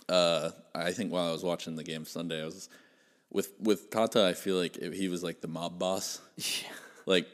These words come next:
Speaker 1: he, he, he was just, like, he stood there, he said it, and you did it,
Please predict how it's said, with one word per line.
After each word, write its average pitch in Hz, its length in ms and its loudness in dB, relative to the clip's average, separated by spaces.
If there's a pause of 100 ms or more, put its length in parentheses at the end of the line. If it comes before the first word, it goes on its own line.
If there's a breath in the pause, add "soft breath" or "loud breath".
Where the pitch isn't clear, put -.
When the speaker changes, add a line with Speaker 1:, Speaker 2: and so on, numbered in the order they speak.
(100)
Speaker 1:
he, 101 240 0
he, 101 160 0
he 101 300 2
was 95 160 2
just, 101 200 0
like, 85 200 0
he 95 140 -6
stood 90 360 -4
there, 90 340 2
he 87 180 -6
said 90 300 0
it, 87 80 2
and 87 80 -6
you 87 160 -6
did 85 220 -6
it, 90 220 -2